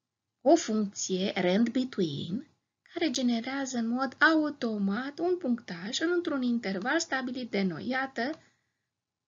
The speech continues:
intervalul meu este intervalul douăzeci și o sută. Copiind formula de sus până jos,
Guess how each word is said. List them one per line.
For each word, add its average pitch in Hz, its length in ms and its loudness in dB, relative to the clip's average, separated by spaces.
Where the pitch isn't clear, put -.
intervalul 214 680 0
meu 311 400 0
este 233 640 -4
intervalul 240 640 0
douăzeci 233 520 2
și - 200 2
o 196 120 -2
sută. - 640 -10
Copiind 254 400 0
formula 214 400 -4
de 190 120 -2
sus 202 380 -8
până 185 320 -2
jos, 262 640 -2